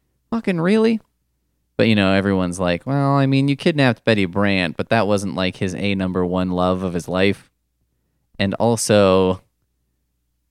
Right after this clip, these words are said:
also, you didn't throw her off a bridge." So you kinda, kinda, you drew the I's, but you didn't dot 'em.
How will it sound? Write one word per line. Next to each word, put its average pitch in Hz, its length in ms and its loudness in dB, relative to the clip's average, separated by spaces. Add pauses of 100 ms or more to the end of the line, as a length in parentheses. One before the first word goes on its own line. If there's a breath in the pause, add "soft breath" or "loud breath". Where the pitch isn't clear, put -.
(1400)
also, 113 320 2
you 101 320 0 (100)
didn't 92 300 -4 (240)
throw 95 200 4
her 85 120 4
off 82 160 -2
a 82 60 -4
bridge." - 440 -10 (1120)
So 107 100 -6
you 101 100 -2
kinda, 120 500 -2 (720 soft breath)
kinda, 175 500 -2 (1400)
you 113 80 -4
drew 127 260 0
the 131 180 2
I's, 143 400 0
but 95 200 -4
you 90 100 -6
didn't 107 340 -6
dot 87 280 -2
'em. 78 220 -10